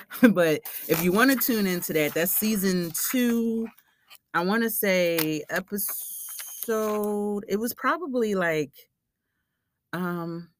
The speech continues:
it was episode thirty-eight. I can't tell you where in the season, what episode that was, but it's episode thirty-eight if you wanna look it up anywhere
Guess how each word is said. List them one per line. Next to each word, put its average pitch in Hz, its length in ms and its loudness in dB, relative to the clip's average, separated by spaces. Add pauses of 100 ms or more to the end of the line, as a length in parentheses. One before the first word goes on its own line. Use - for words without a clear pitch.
(200)
it 247 80 6
was 254 100 2
episode 226 400 0
thirty-eight. 147 400 0 (160)
I 180 80 2
can't 226 240 -2
tell 220 140 0
you 165 160 -2
where 170 360 2
in 185 200 -2
the 180 80 0
season, 196 480 -2 (420)
what 170 180 0
episode 185 440 -2
that 190 120 2
was, 175 160 0
but 147 120 -2
it's 143 100 0
episode 185 400 0
thirty-eight 143 320 0
if 127 100 -6
you 135 120 -2
wanna 131 160 0
look 135 160 -6
it 139 80 -2
up 131 200 -2 (760)
anywhere 147 560 0